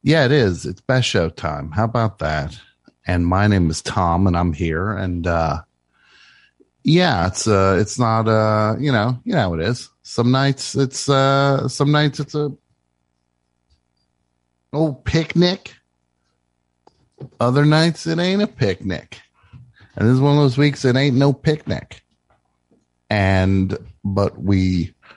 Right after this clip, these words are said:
but what it is, is, is a Tuesday. So let's turn it, let's turn those lemons.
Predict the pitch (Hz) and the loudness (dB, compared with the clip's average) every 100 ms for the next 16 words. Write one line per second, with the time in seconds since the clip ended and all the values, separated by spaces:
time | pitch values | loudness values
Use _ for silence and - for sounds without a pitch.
0 | _ _ _ - _ - 101 85 101 95 | _ _ _ -20 _ -2 -2 2 2 4
1 | 113 143 104 92 87 87 - 131 104 90 | 4 4 4 2 2 0 2 2 2 -2
2 | - 147 170 98 92 92 120 - _ _ | 2 4 4 2 0 0 -4 -8 _ _
3 | _ _ _ _ _ _ _ _ _ _ | _ _ _ _ _ _ _ _ _ _
4 | _ _ _ _ 60 60 _ 60 60 60 | _ _ _ _ _ _ _ _ _ _
5 | 60 60 60 60 60 60 60 _ _ _ | _ _ _ _ _ _ _ _ _ _
6 | _ _ _ _ - 143 170 - - 165 | _ _ _ _ -6 0 0 0 -2 2
7 | 190 196 131 135 151 - - 165 175 175 | 4 4 2 0 -2 -2 -4 0 2 4
8 | 147 143 123 110 - _ _ _ _ _ | 6 6 4 2 -4 _ _ _ _ _
9 | _ - 117 127 165 180 127 101 104 143 | _ -6 -2 2 2 4 2 0 -2 -4
10 | - - | -6 -16